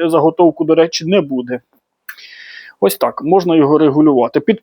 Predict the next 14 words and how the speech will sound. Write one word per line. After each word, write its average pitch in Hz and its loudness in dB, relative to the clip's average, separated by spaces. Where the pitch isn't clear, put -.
е, 208 2
сорок 233 0
п'ять 294 -2
не 208 -4
стає, 143 -2
тільки 226 -6
під 170 -10
дев'яносто. 160 -2
Якщо 202 2
звертаєте 220 0
увагу, 208 2
вона 202 2
працює, 190 0
е, 156 -2